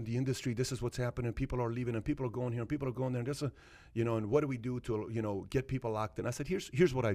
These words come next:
do know." I said, "If you take care of your people,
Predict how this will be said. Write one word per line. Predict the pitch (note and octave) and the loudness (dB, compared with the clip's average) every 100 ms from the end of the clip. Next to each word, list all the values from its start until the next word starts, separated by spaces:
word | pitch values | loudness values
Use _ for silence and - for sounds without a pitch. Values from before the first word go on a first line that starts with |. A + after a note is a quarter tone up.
| F#2+ | 0
do | F2 | -2
know." | - - - - - - - - - C#3 | -6 -12 -20 -20 -20 -20 -20 -20 0 2
I | C#3+ | 4
said, | D#3 - - C#3+ | 0 -2 -2 0
"If | C#3 C3+ | 0 -4
you | D#3 A3+ - | -4 -2 2
take | E3 - | 0 2
care | C3+ A#2+ | 2 2
of | G2+ | 2
your | F#2 - | 0 -2
people, | F2+ - A#1+ | -6 -6 -8